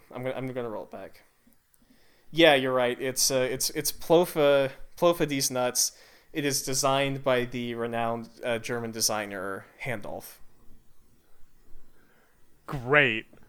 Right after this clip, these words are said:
Speaker 2: Fucking great. Thanks, Ryan.
Speaker 1: <laughs> Why? I, I don't, I don't get it. What's the problem?
Speaker 2: Nothing. No, it's great. There's no problem.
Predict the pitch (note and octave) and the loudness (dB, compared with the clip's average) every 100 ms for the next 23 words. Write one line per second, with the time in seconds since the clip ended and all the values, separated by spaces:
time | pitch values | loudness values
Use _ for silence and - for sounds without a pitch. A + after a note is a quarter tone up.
0 | - - - F#3 - G3 F3+ F3 E3 D#3 | -20 -4 10 10 10 4 4 0 -4 -6
1 | - - A#2+ A#2+ A#2 G#2+ - - D#3 C#3+ | -10 -6 0 2 2 -2 -6 2 4 2
2 | - B2+ A#2 A#2 A2+ A#2+ C3+ - - - | 0 0 2 2 -2 -6 -12 -18 -6 -2
3 | - - - D#4+ - F4 - - - - | 4 10 10 8 0 -4 -4 -10 -8 -8
4 | - - - D#3+ F#3 E3 C#3 C3+ C#3+ C3 | -8 -12 -8 6 10 10 8 4 2 4
5 | D3 D3 - D3 C#3+ D#3 D3 A2+ B2+ - | 2 2 0 -2 0 0 0 -2 -6 -8
6 | B2+ C#3 C#3 C3+ B2+ - _ _ _ _ | -4 0 0 0 -12 -16 _ _ _ _
7 | _ _ - - _ - - - - _ | _ _ -20 -20 _ -20 -20 -20 -20 _
8 | F#3 F#3+ C#4+ F3+ B2+ C#3 A3 C#3+ - D#3 | 2 6 8 8 2 8 8 8 4 4
9 | A3+ F#3 A2 D3 D#3 F#3 F#3+ F3 D3+ G#2 | 6 6 2 -2 4 4 6 8 8 4
10 | A2+ A#2+ A3+ | -8 -8 -18